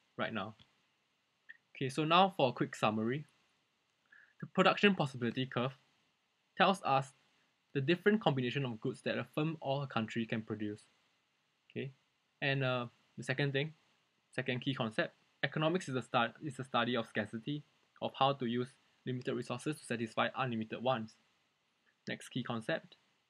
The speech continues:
opportunity cost is the next best opportu-, is the next best alternative for gone. So in this case, in the production possibility diagrams that we've been loo-, looking at, the opportunity cost of producing the good on the y-axis is the amount of good that you sacrifice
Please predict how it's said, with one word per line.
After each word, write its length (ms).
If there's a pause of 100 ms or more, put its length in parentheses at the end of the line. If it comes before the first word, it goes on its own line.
(160)
opportunity 500
cost 280 (460)
is 80
the 80
next 320
best 240 (320)
opportu-, 560
is 100
the 180
next 280
best 240 (100)
alternative 540
for 140
gone. 280 (500)
So 140
in 140
this 160
case, 260
in 100
the 100
production 540
possibility 560
diagrams 460
that 100
we've 160
been 140
loo-, 80 (140)
looking 280
at, 140 (600)
the 80
opportunity 420
cost 240
of 80
producing 360
the 60
good 260
on 80
the 100
y-axis 600 (320)
is 260
the 200 (280)
amount 320
of 100
good 160
that 60
you 160
sacrifice 540